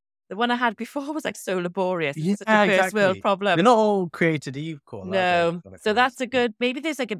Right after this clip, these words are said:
Speaker 1: maybe there is a peeler for me. That's
Speaker 2: Yeah,
Speaker 1: giving me hope.
Speaker 2: exactly. There you
Speaker 1: Yeah.
Speaker 2: go. Yeah. If there isn't, maybe we can
Speaker 1: Oh, the
Speaker 2: design
Speaker 1: other
Speaker 2: it.
Speaker 1: thing I couldn't do, and I still can't do, and this really bugs me actually,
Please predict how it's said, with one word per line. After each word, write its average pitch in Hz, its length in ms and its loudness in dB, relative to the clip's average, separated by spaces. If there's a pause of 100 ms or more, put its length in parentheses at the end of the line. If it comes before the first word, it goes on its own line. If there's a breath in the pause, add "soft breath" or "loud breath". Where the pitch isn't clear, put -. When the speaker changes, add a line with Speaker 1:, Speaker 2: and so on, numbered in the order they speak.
(100)
Speaker 1:
maybe 339 320 -10
there 320 120 -6
is 311 120 -8
a - 40 -14
peeler 151 360 -6
for 143 160 -14
me. 139 160 -8
That's 147 180 -4
Speaker 2:
Yeah, - 0 -
Speaker 1:
giving 240 240 -2
me 190 140 -4
hope. 160 280 -2
Speaker 2:
exactly. 87 200 -20 (260)
There 156 120 0
you 147 80 2
Speaker 1:
Yeah. 147 60 -2
Speaker 2:
go. 120 200 -6 (200)
Yeah. 110 420 -12
If 147 140 -6
there 170 160 6
isn't, 131 220 0
maybe 117 220 -16
we 107 100 -12
can - 40 -14
Speaker 1:
Oh, 359 280 2
the 359 80 -4
Speaker 2:
design 370 40 0
Speaker 1:
other 370 140 -2
Speaker 2:
it. - 40 -16
Speaker 1:
thing 381 140 2
I 330 100 4
couldn't 269 320 -2
do, 214 180 -2
and 226 80 -2
I 240 60 0
still 294 320 -4
can't 196 320 -2
do, 185 280 -4
and 202 100 -4
this 247 140 -4
really 220 140 -12
bugs 226 280 -6
me 175 100 -16
actually, 160 500 -12